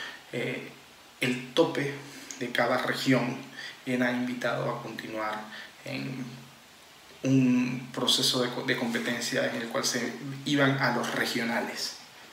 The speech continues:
¿no? Eh, donde cada evento regional tenía una cantidad diferente de puestos disponibles.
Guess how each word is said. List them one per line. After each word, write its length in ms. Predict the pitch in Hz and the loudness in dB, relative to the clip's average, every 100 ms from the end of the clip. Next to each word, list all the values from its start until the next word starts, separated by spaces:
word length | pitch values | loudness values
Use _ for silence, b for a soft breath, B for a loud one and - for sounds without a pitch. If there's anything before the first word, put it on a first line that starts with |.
| - | -8
¿no? 220 | 123 127 135 B B B - | -6 -4 -8 B B B -10
Eh, 360 | - 123 131 135 135 - - | -6 -2 -2 -4 -10 -14 -10
donde 840 | 135 127 127 123 117 117 123 131 - - - - | 0 2 2 0 -2 -2 -2 -2 -6 -16 -20 0
cada 500 | 143 143 156 147 127 | 2 4 4 2 0
evento 480 | 127 120 123 123 110 | 0 2 2 2 0
regional 640 | - - 113 107 107 113 107 B B B - | -2 -4 -6 -4 -4 -4 -6 B B B -10
tenía 340 | - 127 123 123 | -4 0 2 2
una 300 | 123 127 123 | 2 0 0
cantidad 480 | 120 117 113 123 120 | -2 -2 -2 0 -2
diferente 1000 | 123 143 - 127 123 120 117 - 135 139 - B B - - 123 | -2 0 0 0 0 0 -2 -2 -2 -4 -10 B B -14 -10 -4
de 420 | 117 117 113 104 - B B B B - | -2 -2 -4 -6 -8 B B B B -6
puestos 480 | 139 139 139 139 - | 4 6 6 2 -4
disponibles. 640 | 120 - 110 113 110 107 | -4 -4 -2 -2 -2 -4